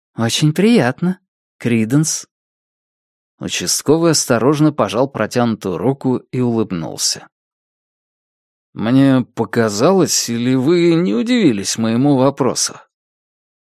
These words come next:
«Почему я должна удивляться?» — мягко улыбнулась девушка. «Бай очень красивый, заметный, воспитанный кот.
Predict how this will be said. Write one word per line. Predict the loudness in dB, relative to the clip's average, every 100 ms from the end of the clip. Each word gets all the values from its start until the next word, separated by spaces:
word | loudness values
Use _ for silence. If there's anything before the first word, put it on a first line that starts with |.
| _ _ _ _ _
«Почему | -4 -2 0 2
я | 2 2
должна | 2 2 2 2 2
удивляться?» — | -2 -4 -2 -2 -4 -6 -8 -8 -12 _ -20 -20 -6
мягко | -2 0 0 0
улыбнулась | 2 2 0 0
девушка. | -4 -6 -6 -8 -10 -16 -20 _ _ -14
«Бай | -2 0 2 0 -2 -8 _ _
очень | -4 0 0 0
красивый, | 2 0 0 -2 -2 -4 -6 -10 _ _
заметный, | -2 2 2 2 -2 -4 -4 -6 -6 _
воспитанный | -2 0 -2 -4 -4 -2 -2 -2
кот. | -4 -6 -6